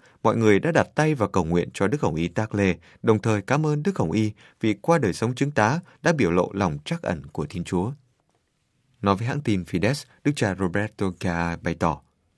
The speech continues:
"Chúng tôi sẽ rất nhớ Đức Hồng Y, Ngài đã đi vào con tim của tất cả chúng tôi. Nhưng chúng tôi biết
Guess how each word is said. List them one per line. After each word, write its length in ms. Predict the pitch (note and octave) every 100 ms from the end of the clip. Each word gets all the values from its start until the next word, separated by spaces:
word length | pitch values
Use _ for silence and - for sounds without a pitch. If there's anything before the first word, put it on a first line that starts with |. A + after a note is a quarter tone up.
| _ _ _ _
"Chúng 180 | C#3+ D3+
tôi 160 | B2+
sẽ 140 | A#2+ D3
rất 200 | F#3+ C#3
nhớ 160 | A#2+ C#3+
Đức 120 | F#3+
Hồng 140 | G2
Y, 220 | D#2 G2 F#2+ _ _ _
Ngài 100 | G#2+
đã 140 | C#3+ E3
đi 140 | E3
vào 220 | D3 F#2+
con 220 | - D3
tim 240 | D3 D3+ C#3+
của 140 | F2+
tất 180 | A2 D3+
cả 180 | F2+ D2+
chúng 160 | A#2
tôi. 300 | A#2 G2+ F#2+ E2 _ _ _ _ _
Nhưng 140 | A2+
chúng 160 | G2+ C3
tôi 140 | C3+
biết 200 | G#2+ E3+